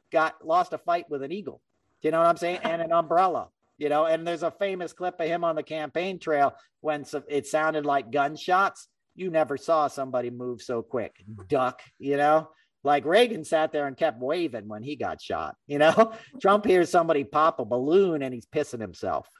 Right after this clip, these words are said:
and hiding behind old women. So, like, that's, you know, they're cowards. They're a family of cowards. We don't have to rehash that. He's the kin of cowards. His grandfather literally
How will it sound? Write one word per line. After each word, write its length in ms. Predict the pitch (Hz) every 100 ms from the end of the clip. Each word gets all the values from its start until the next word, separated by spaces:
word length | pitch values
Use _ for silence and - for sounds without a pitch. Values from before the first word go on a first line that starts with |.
| _
and 120 | 143 135
hiding 320 | 156 156 147
behind 360 | 143 143 139 135
old 220 | 131 120
women. 360 | 139 135 95 _ -
So, 280 | 180 165
like, 360 | 165 165 160 - _ _ _ _ -
that's, 280 | 220 208 175
you 160 | 208
know, 120 | 170 151
they're 140 | 185
cowards. 640 | - 139 143 147 120 95
They're 160 | 113 123
a 40 | 117
family 500 | - 143 143 131 113
of 120 | -
cowards. 460 | 110 101 92 92 110
We 100 | 127
don't 140 | 127
have 180 | 127 -
to 80 | 107
rehash 560 | 113 110 107 101 -
that. 340 | 92 101 113 131
He's 240 | 139 -
the 100 | 139
kin 280 | - 175 160
of 160 | 139 -
cowards. 520 | 160 196 180 85 -
His 160 | 127
grandfather 920 | 120 135 160 165 156 - 123 117 113 - _ _ _ _
literally 520 | 123 143 180 147 127